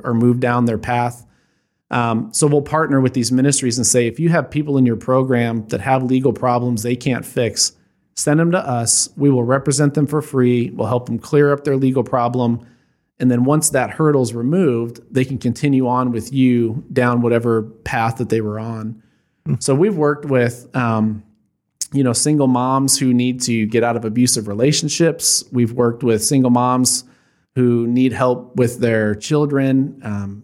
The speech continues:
Speaker 1: we've helped
Speaker 2: Hmm.
Speaker 1: children have guardians appointed because mom and dad are both either delinquent or absent. Um,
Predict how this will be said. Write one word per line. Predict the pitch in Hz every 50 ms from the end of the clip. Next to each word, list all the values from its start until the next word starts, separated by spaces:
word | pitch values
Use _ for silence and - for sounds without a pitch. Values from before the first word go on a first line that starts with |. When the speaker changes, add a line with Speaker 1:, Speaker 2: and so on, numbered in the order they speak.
| _ -
Speaker 1:
we've | 135 131 131
helped | 139 135 127 120 - -
Speaker 2:
Hmm. | - -
Speaker 1:
children | 139 135 135 139 135 135 135 135 131 127 123 - - - _ _ _ _
have | - 120 120 117 113 117
guardians | - 120 120 127 135 139 143 131 123
appointed | 135 - - 135 135 131 135 147 135 135 139
because | 127 - - 117 104 -
mom | 120 117 120 120
and | 117 110
dad | 110 113 117 117 113
are | 110
both | 101 101 120 123 131 131 131 - - - - _ _ _ _
either | - 131 127 120 123 120 120
delinquent | 120 117 113 110 120 123 123 - 135 127 123 120 120 113
or | 110 113
absent. | 120 123 123 127 - - - 127 123 120 120 - - - _ _ _ _ _ _ _ _ _ -
Um, | - 117 117 113 110 107 104 104 107 -